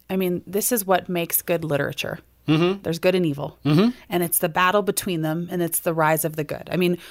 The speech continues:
Speaker 1: we have been saved. What from, right? There is, there, there will always be that depiction, and I think there's a necessity for that depiction because we have to know that both exist and both are very real. And no one wants to read a book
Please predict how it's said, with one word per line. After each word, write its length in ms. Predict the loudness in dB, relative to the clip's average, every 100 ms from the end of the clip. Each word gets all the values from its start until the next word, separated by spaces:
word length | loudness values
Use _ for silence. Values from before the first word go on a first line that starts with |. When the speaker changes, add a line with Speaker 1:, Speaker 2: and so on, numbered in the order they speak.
| -4
Speaker 1:
we 140 | 0 2
have 220 | 2 4
been 220 | 2 4
saved. 480 | 2 2 0 -6 -12
What 320 | 0 2 2
from, 460 | 2 2 2 -2 -8 0
right? 360 | 2 2 0 -12 -20 -20 -20 _ 0
There 240 | 4 4
is, 400 | 4 2 0 -4 0
there, 260 | 2 4
there 120 | 4
will 220 | 2 2 4
always 460 | 4 6 4 2
be 200 | -2 -2 0
that 180 | 0
depiction, 440 | 0 -4 -4 -2 -2
and 140 | -2
I 60 | -2
think 160 | -2
there's 160 | -2 0
a 40 | -2
necessity 640 | -2 0 2 2 2 0
for 120 | 0
that 180 | 0 0
depiction 520 | -4 -6 -4 -2 -2
because 400 | -2 -4 -2 0
we 140 | 0 0
have 280 | 0 -4 -4
to 120 | -4
know 460 | 0 2 2 0 -4
that 300 | -2 -2 0
both 300 | 4 4 2
exist 560 | -6 -4 0 2 2 -2
and 140 | -2
both 200 | 0 0
are 80 | 0
very 300 | 2 2 2 2
real. 400 | 2 2 0 -2 -16 -20 -20 _ -4
And 340 | 0 0 0
no 100 | 0
one 180 | 2 2
wants 220 | 2 0
to 120 | -2 -2
read 180 | 0
a 40 | 0
book 520 | 4 4 2 -8 -20